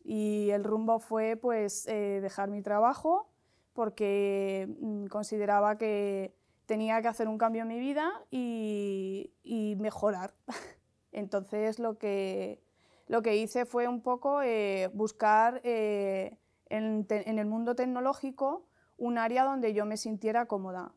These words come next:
Eh, empecé cursando un bootcamp de análisis de datos y business intelligence y no terminaba de, de encajar en ese sector,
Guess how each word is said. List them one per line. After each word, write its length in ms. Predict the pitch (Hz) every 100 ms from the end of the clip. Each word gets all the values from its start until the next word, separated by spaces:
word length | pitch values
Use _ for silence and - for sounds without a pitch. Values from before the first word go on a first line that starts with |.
| _
Eh, 640 | 220 208 202 196 190 190 -
empecé 840 | 226 226 220 226 226 233 240 233
cursando 440 | 240 233 240 233 226
un 100 | 226
bootcamp 400 | 285 - 339 294
de 160 | 214
análisis 460 | 202 208 214 226 202
de 100 | 208
datos 380 | 233 254 349 240
y 80 |
business 340 | 214 208 220 214
intelligence 560 | 208 233 262 294 381 - _ _ _ _ - _ _ _ _
y 300 | 262 269 262
no 160 | 247 247
terminaba 600 | 277 294 285 254 262 294
de, 680 | 285 254 233 214 208 202 196
de 40 | 220
encajar 480 | 220 214 - 214
en 140 | 233 240
ese 180 | 240 269
sector, 540 | 254 - 220 202